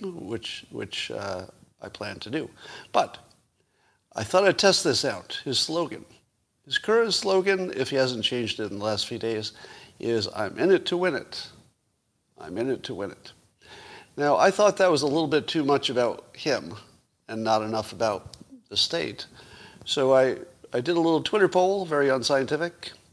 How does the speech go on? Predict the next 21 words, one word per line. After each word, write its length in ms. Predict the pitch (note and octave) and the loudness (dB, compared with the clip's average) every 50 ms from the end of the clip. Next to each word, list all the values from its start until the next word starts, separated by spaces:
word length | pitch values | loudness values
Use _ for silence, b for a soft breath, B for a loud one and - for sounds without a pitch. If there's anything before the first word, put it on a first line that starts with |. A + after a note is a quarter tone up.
| _ _ | _ _
and 160 | - A2 A2+ A2 | -12 -8 -6 -6
I 80 | A2 | -4
said, 460 | G2+ - - B2+ A#2+ A#2 A#2 A#2 G#2+ G#2 F#2 - - - | -2 -2 0 2 2 2 2 0 -2 -10 -12 -14 -14 -14
"Which 400 | - B2 C#3 C#3 - - - - | -8 -6 -6 -4 -4 -6 -8 -6
do 80 | - C#3 | -6 -2
you 100 | C3 B2 | 2 2
like 200 | C3 B2+ A#2+ - | 2 2 2 2
better 260 | C3 B2 B2 A#2 G#2+ | 2 2 4 4 2
as 180 | G#2+ G#2 G2+ G#2+ | 2 0 -2 -2
a 60 | G2+ | -4
slogan 420 | - - B2 A#2+ B2 A#2 C3 A2 | -4 -2 -2 -2 -2 -2 -4 -6
for 120 | - A2+ A2+ | -6 -6 -4
Larry 260 | A2+ A2+ G#2 G#2 A#2+ | -2 -2 -2 0 -2
Elder? 280 | D#3 F#3+ - - - - _ _ _ _ B B B B B B B B B | -2 -2 -4 -8 -14 -18 _ _ _ _ B B B B B B B B B
I'm 200 | - G2 G2 G#2+ | -6 -4 -2 0
in 120 | C#3+ F3 | 4 4
it 120 | F#3 F3+ F3 | 4 4 2
to 80 | - F3 | 0 2
win 180 | F#3+ G3+ E3+ | 4 4 4
it, 240 | E3 F#3 F3+ - - - - - - - | 2 0 -2 -4 -12 -14 -14 -14 -4 0
or 420 | - G3 E3 C3 C#3+ F3 F3 | 0 2 2 2 2 0 -2